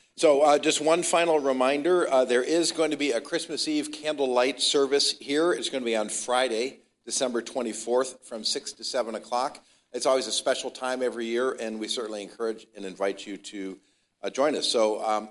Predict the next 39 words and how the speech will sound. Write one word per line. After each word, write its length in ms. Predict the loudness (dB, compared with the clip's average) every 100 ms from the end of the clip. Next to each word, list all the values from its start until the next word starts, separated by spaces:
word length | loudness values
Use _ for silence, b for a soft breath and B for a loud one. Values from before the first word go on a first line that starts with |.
| -8
I'm 140 | -6
gonna 160 | -6 -6
pray, 440 | -4 -2 -2 -8 _
uh, 340 | -4 -2 -2 -4 -6
and 160 | -8 -6
then 260 | -6 -8 -10
Richie's 320 | -10 -10 -12
gonna 200 | -12 -14
come 160 | -10
up 200 | -10 -8
and 200 | -10 -12 -16 _
teach 180 | -14 -8
us. 180 | -8 -4
So, 260 | -4 -6 -10 b b b b b b b _ 0
Lord, 300 | 4 4 2 0 B B B B B B B _ _ _ _ _ _ -12 -2
Lord, 220 | 0 0
I, 280 | -2 -2 -4
I 40 |
was 160 | -4 -4
just 220 | -4 -2
so, 460 | 0 2 0 -2 -6 -8
uh, 360 | -6 -4 -6 -8
impressed 440 | -12 -8 -6 -6 -10
this 220 | -14 -12
morning 360 | -12 -10 -12 -12
with, 300 | -14 -16 -20 _ _ _ _ _ _ _ -8
with 200 | -8 -6
the 80 | -6
word 320 | -4 -4 -4
Emmanuel. 800 | -8 -10 -10 -10 -10 -8 -8 -8 -12 -14 _ _ _ -4
Lord, 180 | -4 -2
that 180 | -6
we 140 | -4 -4
are 100 | -4
celebrating 920 | -4 -4 -4 -4 -4 -6 -6 -10 -14 _ -10
this 160 | -10
time 300 | -8 -10 -10
of 140 | -10 -12
year, 340 | -12 -10 -10